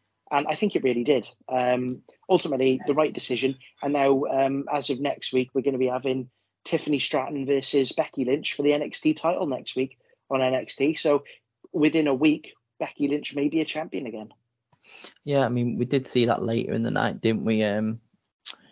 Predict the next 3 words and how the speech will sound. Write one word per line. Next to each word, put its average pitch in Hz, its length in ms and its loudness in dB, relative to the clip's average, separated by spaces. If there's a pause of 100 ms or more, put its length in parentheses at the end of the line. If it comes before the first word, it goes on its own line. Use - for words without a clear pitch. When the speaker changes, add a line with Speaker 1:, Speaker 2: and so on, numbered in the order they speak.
(440)
Speaker 2:
that, 117 240 4 (220)
um, 110 400 4 (480)
woman, 110 600 2